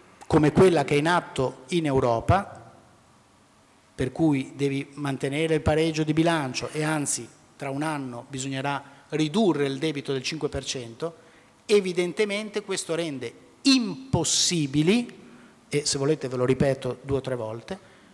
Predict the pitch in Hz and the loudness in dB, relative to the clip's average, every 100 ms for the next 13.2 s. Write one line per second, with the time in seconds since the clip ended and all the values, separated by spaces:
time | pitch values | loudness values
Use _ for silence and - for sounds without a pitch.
0 | _ _ - 214 208 - 233 143 160 202 | _ _ -4 2 2 2 -2 -4 -6 -8
1 | 127 113 120 - - - 156 175 - 120 | -8 -10 -10 -12 -16 -8 -6 -4 -4 -6
2 | - - - 196 170 170 160 170 165 180 | -8 -12 -4 -2 0 0 2 0 2 0
3 | 175 - - - 113 - - - 139 147 | 0 -2 -6 -14 -16 -20 -20 -8 -6 -4
4 | 170 170 156 202 180 165 156 160 165 143 | -6 -6 -8 -4 -2 -2 -2 -2 -2 -2
5 | 139 147 151 180 151 156 196 220 - - | -2 -2 -4 -6 -4 -4 -6 -10 -14 -20
6 | - - 190 139 - - 139 131 - 143 | -20 -6 -4 -4 -6 -8 -2 -2 -4 -6
7 | 151 220 170 156 147 - 165 135 120 123 | -2 0 2 0 -2 -2 -4 -6 -8 -10
8 | 110 - - - - _ _ _ 196 196 | -12 -14 -20 -20 -20 _ _ _ 0 2
9 | 151 143 139 - 131 113 117 151 202 - | 0 -2 -2 -4 -4 -6 -4 -6 -6 -10
10 | - - - - _ _ - 160 170 156 | -20 -20 -20 -20 _ _ 0 2 4 2
11 | 147 - 226 147 151 - 208 - 208 147 | 0 0 0 -2 -4 -6 -8 -6 -4 -2
12 | 131 - 185 185 185 160 160 143 165 87 | -4 -6 -8 -4 -4 -4 -4 -6 -6 -8
13 | 95 110 | -10 -12